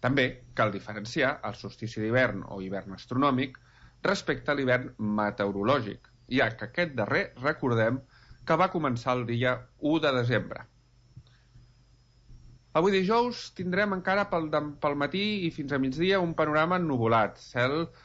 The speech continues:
tapat de núvols mitjos i baixos força compactes. A partir de mig matí, sobretot a migdia, aquests núvols s'aniran esqueixant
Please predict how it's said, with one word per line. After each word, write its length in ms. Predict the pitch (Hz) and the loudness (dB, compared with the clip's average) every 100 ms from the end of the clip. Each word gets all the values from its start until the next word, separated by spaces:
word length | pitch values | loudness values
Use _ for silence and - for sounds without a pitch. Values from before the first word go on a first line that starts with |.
| - - - | -20 -10 -2
tapat 340 | 117 135 139 | 2 4 2
de 120 | 117 117 | 0 -2
núvols 480 | 123 135 127 - - | 0 -2 -6 -12 -4
mitjos 680 | 131 180 147 143 147 139 123 | 0 0 -2 -2 -2 -2 2
i 80 | |
baixos 400 | 127 131 - 143 - | 2 2 -2 -6 -4
força 240 | 127 131 | -4 -4
compactes. 680 | 123 104 - - - - - - - - - - | -6 -6 -6 -10 -20 -20 -20 -20 -20 -20 -16 -8
A 60 | 120 | -4
partir 220 | 117 135 | 0 2
de 60 | 151 | 2
mig 160 | 127 | 0
matí, 240 | 120 117 196 | -2 0 -2
sobretot 360 | 202 120 117 113 | 0 0 0 -2
a 20 | |
migdia, 440 | 113 113 139 156 | -2 -2 2 2
aquests 200 | 147 123 | 0 -2
núvols 300 | 131 131 139 | -2 -2 -2
s'aniran 320 | 123 117 120 131 | -2 0 2 0
esqueixant 720 | - - - - 120 101 | -4 -10 -6 0 0 0